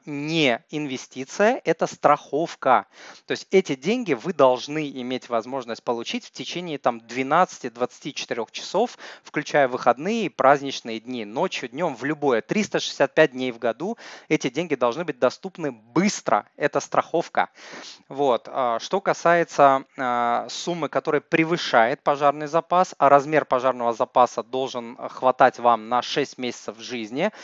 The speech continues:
если у вас есть семья. Если семьи у вас нет, ну, там, три-четыре, наверно,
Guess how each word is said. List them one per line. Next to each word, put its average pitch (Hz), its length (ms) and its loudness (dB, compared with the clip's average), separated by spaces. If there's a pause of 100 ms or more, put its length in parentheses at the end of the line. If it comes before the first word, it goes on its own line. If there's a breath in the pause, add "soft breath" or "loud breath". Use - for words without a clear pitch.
(200 loud breath)
если 135 240 -2
у 127 40 -2
вас 127 220 2
есть 123 120 -4
семья. 127 360 2
Если 120 260 -4
семьи 131 300 -6
у 117 100 -4
вас 120 220 -4
нет, 262 240 0
ну, 180 160 -8
там, 110 180 2
три-четыре, 156 680 -2
наверно, 120 440 2